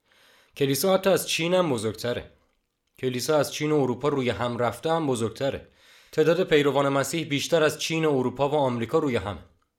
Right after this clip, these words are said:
هیچ چیزی روی کره زمین بزرگتر از کلیسای عیسی مسیح نیست. این چطور اتفاق افتاده؟ چرا مسیحیت تا این حد و به سرعت گسترش یافته؟ چطوری یه گروه کوچک ماهیگیر و فقیر دوازده نفره انقدر بزرگ شدن؟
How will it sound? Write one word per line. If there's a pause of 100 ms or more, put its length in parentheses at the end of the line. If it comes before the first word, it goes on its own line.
(200)
هیچ
چیزی
روی
کره
زمین
بزرگتر
از
کلیسای
عیسی
مسیح
نیست. (440)
این
چطور
اتفاق
افتاده؟ (160)
چرا
مسیحیت
تا
این
حد (280)
و
به
سرعت
گسترش
یافته؟ (480)
چطوری
یه
گروه
کوچک
ماهیگیر
و
فقیر
دوازده
نفره
انقدر
بزرگ
شدن؟